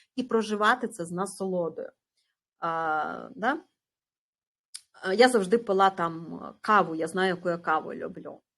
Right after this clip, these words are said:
А, а потім я зрозуміла, що,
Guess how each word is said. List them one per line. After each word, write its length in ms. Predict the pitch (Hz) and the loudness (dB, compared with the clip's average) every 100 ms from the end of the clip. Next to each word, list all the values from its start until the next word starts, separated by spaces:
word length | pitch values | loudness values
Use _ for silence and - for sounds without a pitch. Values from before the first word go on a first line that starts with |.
| _ | _
А, 420 | 175 165 165 - - | -8 -6 -6 -8 -8
а 100 | 180 | 0
потім 560 | 214 - 381 262 214 202 | 2 4 4 2 0 4
я 140 | 220 | 4
зрозуміла, 640 | 214 185 180 185 311 262 | 4 -4 -4 -2 2 2
що, 600 | 254 - - 190 180 165 | 0 -6 -2 0 2 0